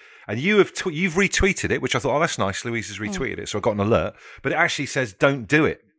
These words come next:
Speaker 1: peeps. Don't do it,
Speaker 2: Don't
Speaker 1: peeps,"
Speaker 2: do
Speaker 1: in
Speaker 2: it,
Speaker 1: block capitals.
Speaker 2: peeps. Don't do it, peeps. Yeah, don't do it. I mean, it's absolute rubbish. I'm gonna come out and say it.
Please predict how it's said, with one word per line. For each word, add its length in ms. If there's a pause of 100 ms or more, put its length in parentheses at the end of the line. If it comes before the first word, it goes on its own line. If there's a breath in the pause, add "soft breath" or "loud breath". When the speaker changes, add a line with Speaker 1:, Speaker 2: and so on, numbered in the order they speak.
Speaker 1:
peeps. 580 (100)
Don't 240
do 160
it, 140
Speaker 2:
Don't 220
Speaker 1:
peeps," 40
Speaker 2:
do 200
Speaker 1:
in 20
Speaker 2:
it, 80
Speaker 1:
block 120
capitals. 300
Speaker 2:
peeps. 300 (320 soft breath)
Don't 240
do 60 (100)
it, 60
peeps. 320 (220 loud breath)
Yeah, 200
don't 260
do 160
it. 180 (220)
I 80
mean, 320
it's 180
absolute 480
rubbish. 360
I'm 80
gonna 100
come 140
out 80
and 100
say 180
it. 100